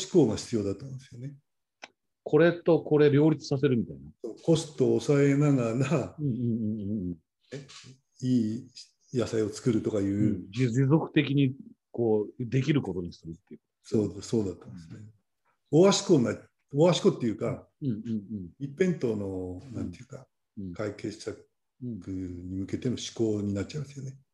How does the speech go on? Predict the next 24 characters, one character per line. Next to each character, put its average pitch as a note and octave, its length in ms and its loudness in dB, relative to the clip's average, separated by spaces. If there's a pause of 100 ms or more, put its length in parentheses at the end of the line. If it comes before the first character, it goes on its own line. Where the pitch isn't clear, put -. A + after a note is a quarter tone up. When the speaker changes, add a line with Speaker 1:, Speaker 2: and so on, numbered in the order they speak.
Speaker 2:
う - 40 -6
ん。 F2+ 240 -8 (540)
Speaker 1:
僕 F3+ 120 2
も D#3 60 4
変 F3 180 4
革 F#3+ 180 4
を E3+ 840 4 (580)
二 C3+ 120 -2
十 C#3+ 120 0
年 B2 120 2
や A2 60 -4
っ - 20 -12
て - 120 -6
る A#2 60 0
わ A#2 60 0
け A2 80 -6
な G2 60 -8
ん F2 100 -12
で - 60 -18
す - 100 -20
け C#3 100 -14
れ C3 60 -12
ど A#2 100 -14
も、 G2 380 -8